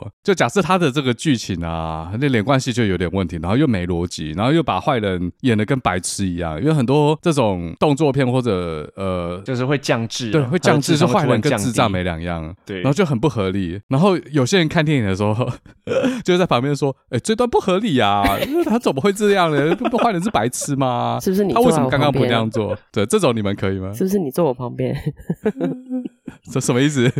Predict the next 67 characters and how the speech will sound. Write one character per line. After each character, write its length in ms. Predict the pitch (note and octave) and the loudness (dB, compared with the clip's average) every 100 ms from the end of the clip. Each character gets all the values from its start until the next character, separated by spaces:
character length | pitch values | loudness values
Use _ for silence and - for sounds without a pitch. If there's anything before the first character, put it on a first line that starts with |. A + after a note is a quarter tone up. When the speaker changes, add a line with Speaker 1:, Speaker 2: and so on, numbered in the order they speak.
| - | -8
Speaker 1:
<laughs> 200 | E3 F#3+ | -8 -2
你 80 | C3+ | 2
就 140 | F3+ | 4
有 120 | B2+ | 4
碰 220 | A2 B2 | 2 -2
到 220 | A#2+ A2+ G#2 | 0 0 0
是 200 | G2 G2 | -4 -4
不 120 | G3 | -4
是？ 140 | G3 | -2
Speaker 3:
<laughs> 40 | G3+ | -2
对 180 | G#3 F#3 | -2 -2
啊， 100 | D#3+ - - - - | -6 -16 -20 -14 -4
我 120 | F3+ | -2
会 80 | G#3 | 0
说 200 | G3 F#3 | 0 -2
：“是 100 | F3+ | -4
不 40 | |
是 80 | E3+ | -6
嘴 180 | - F#2+ | -4 -6
哥 160 | A2 | -4
在 140 | A2 A#2+ | -4 -4
我 60 | |
的 100 | - | -4
旁 120 | G#2 E2+ | -6 -6
边？” 200 | - D#3+ | -2 0
<laughs> 1600 | F3 - E3+ - - - - D3+ E4 G#4 F#4 F4+ D4+ - A4+ - _ _ _ - - _ _ _ - - | 0 -2 -6 -8 -8 -12 -8 -4 0 0 0 -2 -6 -4 -4 -4 _ _ _ -20 -20 _ _ _ -20 -10
因 80 | E4 | -6
为 60 | E4 | -4
感 180 | - F3 | -4 -2
觉 140 | F3+ | -2
你 160 | F3 F3+ | 0 -2
会 120 | A3 - - - - | -2 -8 -14 -12 -6
，“这 80 | F#4 | -4
不 120 | A#3 | -2
是 120 | D4 | -4
这 120 | - | -2
样 160 | D4+ C4+ | 0 0
子 120 | B3+ | -2
啊， 80 | A#3 | -2
这 120 | D4+ | 0
逻 160 | B3 G#3 | 0 -2
辑 200 | - F3 | -6 -8
不 100 | - | -10
符 220 | B3+ F3+ D3+ | -4 -2 0
合 200 | C#3+ C#3 | -2 -4
啊， 240 | D3 E3 - - | -6 -8 -8 -2
这 160 | - F#3 | 0 0
情 140 | A#3+ | 2
况 140 | A3+ C4+ | 2 2
搭 180 | B3+ B3 | 0 0
不 80 | |
起 200 | C4+ - | -2 -2
来 180 | D#3 C#3+ | -4 -4
啊。” 80 | C#3+ | -6
Speaker 1:
<laughs> 40 | C4 | -2
Speaker 3:
哎， 80 | G3 F3 D3+ D3+ | -2 -2 -8 -4
你 120 | F3+ | -4
觉 140 | D#3 A#3 | 0 -2
得 80 | |
这 100 | G#3+ | 0
样 100 | B3 G3+ | -4 0
对 120 | A#3+ | 0
吗？ 280 | F#3+ D#3 D#3 - | 2 0 -6 -2
如 120 | G#3 | 0
果 120 | B3 | 2
我 80 | F3+ | 0
是 180 | - | -4